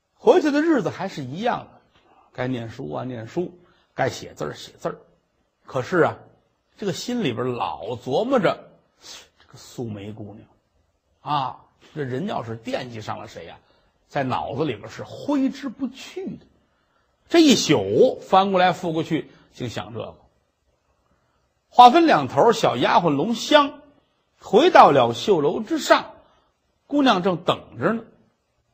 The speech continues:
怎么这么半天呢？嗯，摘几朵花至于吗？啊，<laughs> 小姐您不知道，哼，我刚才碰见一个人。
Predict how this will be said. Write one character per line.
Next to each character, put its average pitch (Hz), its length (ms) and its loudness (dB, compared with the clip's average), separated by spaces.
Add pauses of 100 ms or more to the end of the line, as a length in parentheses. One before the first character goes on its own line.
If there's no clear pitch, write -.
(580)
怎 110 140 -14
么 117 80 -14
这 262 100 -2
么 233 80 -4
半 135 200 -6
天 104 240 -10
呢？ 101 100 -18 (360)
嗯， 220 200 -6 (1500)
摘 254 160 -8
几 196 140 -10
朵 175 160 -2
花 226 220 -2
至 240 280 -4
于 143 120 -2
吗？ 113 140 -6 (560)
啊， 151 280 -6 (840)
<laughs> - 800 -10
小 151 200 -8
姐 139 160 -8
您 156 180 -10
不 185 100 -8
知 202 140 -8
道， - 280 0 (360)
哼， 190 160 -8 (680)
我 127 120 -8
刚 233 200 2
才 214 340 0 (420)
碰 202 220 0
见 151 100 0
一 196 80 0
个 220 100 2
人。 147 320 -4